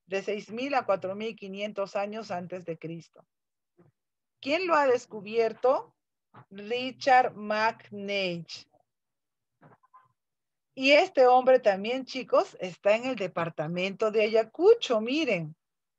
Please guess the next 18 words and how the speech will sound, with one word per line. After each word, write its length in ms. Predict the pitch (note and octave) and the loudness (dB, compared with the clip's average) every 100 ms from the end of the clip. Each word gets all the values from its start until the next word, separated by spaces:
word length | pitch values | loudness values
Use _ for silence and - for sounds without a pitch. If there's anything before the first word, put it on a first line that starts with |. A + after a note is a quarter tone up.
| _ _ _ _ _ _ _ _ - | _ _ _ _ _ _ _ _ -2
¿Qué 180 | F4 F#4+ | -2 4
características 840 | F4+ C#4 C4 A#3+ B3+ B3 A3 G#3 | 4 4 4 0 0 -4 0 0
tenía 380 | G#3 G3+ A3 G#3 | 0 -4 6 6
este 260 | G#3+ G#3 G3+ | 6 0 0
hombre 260 | G#3 G#3 | 2 2
de 120 | F#3 | 0
Jaihuamachay? 960 | F3+ F3+ F3 E3+ F3 E3 - F#3 F3 E3+ - _ _ - _ _ _ _ _ - - - | -2 -4 -2 -2 -4 -4 2 2 2 -6 -18 _ _ -20 _ _ _ _ _ -20 -18 -4
Tenían 500 | G3 G#3 A3 A3 G3+ | -2 0 2 2 4
hue-, 240 | G#3+ A3 - | 4 4 0
han 140 | G#3+ | -2
encontrado 560 | A3+ G#3+ G3+ G#3+ G#3+ G3+ | 2 0 4 4 4 4
huesos 420 | G#3 G#3+ G#3+ F3+ | 4 4 0 0
de 140 | F3 | 0
camélidos. 800 | F3+ F3 G3+ A#3+ A3 E3+ F3 - | 0 0 2 2 0 -4 -6 -6
¿Quiénes 320 | - C4+ C#4+ | -2 0 0
son 180 | - D4+ | 4 4
los 180 | C4 B3+ | 4 2
camélidos? 840 | A#3 A3+ A#3 A#3 A3+ C4 A#4+ - | 0 2 0 -2 4 4 4 -6